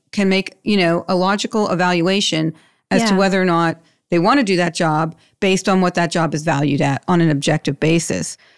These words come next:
Speaker 2: Right.
Speaker 1: So this message of yours, I think, is well overdue. And I'm really glad that your journey took the twists and turns that it did to, to kind of put a light under you to just go do this, you know, kind of pivot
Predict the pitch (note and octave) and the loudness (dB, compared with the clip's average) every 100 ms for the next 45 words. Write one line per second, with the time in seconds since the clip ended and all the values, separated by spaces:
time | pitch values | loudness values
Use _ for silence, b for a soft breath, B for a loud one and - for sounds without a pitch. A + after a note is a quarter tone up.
0 | C4 C4 G3+ B3+ A#3+ A3+ - _ _ - | -2 0 2 4 4 0 -6 _ _ -8
1 | G#3 E4 F#4+ B3+ C4+ B3+ G#3 G3+ F#3+ F3+ | -2 0 2 2 2 0 -2 0 0 2
2 | F3 E3+ - G3+ G3+ F#3 F3+ D#3+ - - | 0 -2 -2 -2 0 0 0 -2 -6 -16
3 | _ G3+ F3+ A#3 A#3+ B3+ - G#3 F#3 F#3 | _ -2 2 4 4 2 2 0 2 0
4 | E3 D3 E2 - - _ _ _ - G3 | 0 -2 -2 -4 -8 _ _ _ -4 0
5 | G3 G3+ A3+ C4+ C4+ A#3 G3+ F#3 - F#3 | 2 4 2 2 2 0 0 0 -2 -2
6 | D#3+ G3 G3 F#3 - F3+ - D#3+ E3+ F#3 | -2 0 2 0 -2 -6 -6 -6 0 0
7 | - - - F3+ E3 F3+ E3+ D#3+ E3+ D3+ | -2 -12 -4 -2 0 0 0 0 -2 0
8 | B3 F#3+ D#3+ - F3+ - - F#3+ - F3 | 2 2 0 -2 -8 -8 -6 -4 0 0
9 | E3+ - b b b - A#3 G#3 G3 G3+ | 0 -4 b b b -2 2 2 4 2
10 | A3+ - G#3 F#3+ F3+ F3+ F3+ F#3 - E3+ | 2 0 0 2 2 2 2 0 -2 -4
11 | - G3+ F#3 - F#3+ E3 F3 E3 D#3+ - | -2 -2 -2 0 0 0 0 0 -2 -6
12 | _ G3+ F3 D#3 D#3 F#3+ E3+ D#3+ D3+ - | _ 0 2 0 -2 -2 0 0 -4 -12
13 | b b - G3+ E3+ D#3 | b b 0 2 2 -2